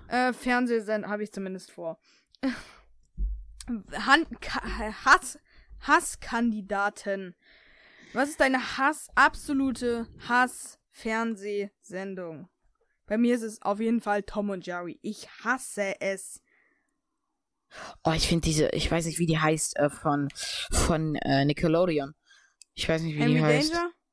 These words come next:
Speaker 2: Was?
Speaker 1: Henry Danger?
Speaker 2: Ich weiß nicht, wie es heißt. Ich find's mega knack.
Speaker 1: Thundermans?
Speaker 2: Ja, ja, genau, Thunderman.
Speaker 1: Musikgruppe. Wissen wir die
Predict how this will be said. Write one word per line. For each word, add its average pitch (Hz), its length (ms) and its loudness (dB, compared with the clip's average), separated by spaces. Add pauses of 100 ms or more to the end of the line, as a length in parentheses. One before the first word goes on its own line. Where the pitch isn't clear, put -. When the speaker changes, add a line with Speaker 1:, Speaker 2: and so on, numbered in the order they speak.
(160)
Speaker 2:
Was? 175 280 0 (760)
Speaker 1:
Henry 240 300 -4
Danger? 320 360 -2 (1300)
Speaker 2:
Ich - 120 -2
weiß 180 200 0
nicht, 151 160 -4
wie 139 80 0
es 143 160 0
heißt. 143 360 0 (400)
Ich - 120 -6
find's 160 200 0
mega 160 220 4
knack. 302 200 2
Speaker 1:
Thundermans? 311 500 2 (920)
Speaker 2:
Ja, 160 600 2
ja, 165 260 2
genau, 151 260 0
Thunderman. 147 580 -6 (1600)
Speaker 1:
Musikgruppe. 233 1000 0 (2250)
Wissen 262 220 0
wir - 20 4
die 240 40 6